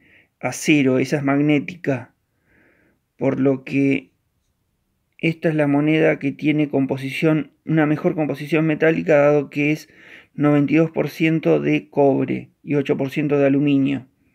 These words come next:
También tiene la figura de San Martín, pero no conmemora el nacimiento, los doscientos años del nacimiento, el bicentenario, sino que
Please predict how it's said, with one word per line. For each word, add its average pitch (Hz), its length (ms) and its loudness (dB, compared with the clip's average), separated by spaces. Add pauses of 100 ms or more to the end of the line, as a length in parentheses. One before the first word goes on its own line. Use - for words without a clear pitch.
(540)
También 151 260 0
tiene 151 200 2
la 147 80 -2
figura 165 220 2
de 160 40 2
San 160 140 -4
Martín, 180 440 -2
pero 170 440 2 (400)
no 165 320 0
conmemora 151 840 0 (480)
el 135 160 0
nacimiento, 143 960 0
los 139 120 -4
doscientos 143 320 -4
años 156 180 2
del 147 100 0
nacimiento, 165 420 -2
el 143 40 0
bicentenario, 165 560 0
sino 165 380 -2
que 175 240 0